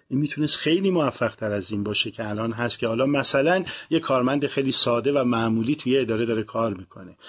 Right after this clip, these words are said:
این می‌تونست به کشورش خیلی خدمت بکنه، ولی به دلیل نبودن امکانات، به دلیل نبودن اون شرایط در حقیقت آموزشی توی خانواده‌ها که آم-، خانواده‌ها یاد بگیرن که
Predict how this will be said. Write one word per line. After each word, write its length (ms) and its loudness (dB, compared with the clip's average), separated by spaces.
این 120 -2
می‌تونست 300 -2
به 80 0
کشورش 560 0
خیلی 180 0
خدمت 440 -4
بکنه، 340 -20
ولی 100 2
به 100 0
دلیل 240 2
نبودن 640 2
امکانات، 580 -4
به 100 -6
دلیل 280 0
نبودن 640 2
اون 360 0
شرایط 1080 2
در 80 -4
حقیقت 260 0
آموزشی 760 2
توی 240 0
خانواده‌ها 560 -4
که 120 -6
آم-، 220 -6
خانواده‌ها 460 -6
یاد 460 2
بگیرن 460 0
که 260 -4